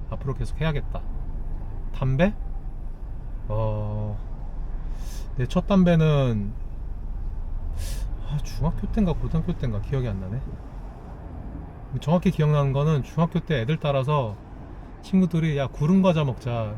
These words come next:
어릴 땐 구름 과자라고 얘기했었는데, 구름 과자 먹자라고 해서 이제 아파트 계단 가서 뻐끔뻐끔 피던 걸,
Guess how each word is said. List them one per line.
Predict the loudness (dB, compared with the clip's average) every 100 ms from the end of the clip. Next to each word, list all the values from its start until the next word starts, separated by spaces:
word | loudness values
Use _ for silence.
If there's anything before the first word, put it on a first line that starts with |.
| -6
어릴 | -4 -2 0
땐 | 0
구름 | 2 2 4
과자라고 | 4 2 0 0 -4 -6 -8 -10 -8
얘기했었는데, | -6 -6 -4 -6 -6 -6 -8 -10 -14 -14 -14 -14 -14 -14 -16 -16 -16 -16 -16 -14 -14 -14 -14 -12 -4
구름 | 0 2
과자 | 2
먹자라고 | 0 2 2 2 2
해서 | 0 -2 -2
이제 | -2 -4
아파트 | -4 -4 -4 -4 -2 -2 -4 -8 -12 -12 -12
계단 | -6 -2 -2 -2
가서 | -2 -2 -4 -4
뻐끔뻐끔 | -4 -2 0 0 -2
피던 | -4 -2 -2
걸, | -2 -4